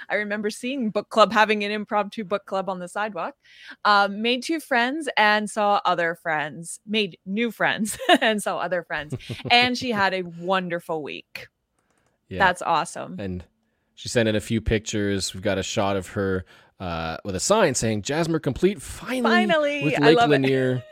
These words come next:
Speaker 1: <laughs>
Speaker 2: Lake Lanier is a good cache, too. That's a, a nice hike to
Speaker 1: Yes.
Speaker 2: get to that one.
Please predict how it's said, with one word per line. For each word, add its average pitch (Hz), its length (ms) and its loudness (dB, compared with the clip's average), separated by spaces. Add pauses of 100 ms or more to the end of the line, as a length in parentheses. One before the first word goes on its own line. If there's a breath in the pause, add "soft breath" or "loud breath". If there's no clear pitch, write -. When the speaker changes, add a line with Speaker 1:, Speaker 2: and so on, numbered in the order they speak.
(140)
Speaker 1:
<laughs> 240 240 -10
Speaker 2:
Lake 208 200 4
Lanier 151 180 4
is 131 80 2
a 110 60 -2
good 92 180 -4
cache, - 300 -10
too. - 180 -16
That's 104 240 -8
a, 92 140 -4
a 92 80 -8
nice 92 240 -6
hike - 300 -8
to - 60 -16
Speaker 1:
Yes. 73 40 -12
Speaker 2:
get 80 140 -12
to 78 80 -14
that 69 200 -10
one. 69 160 -18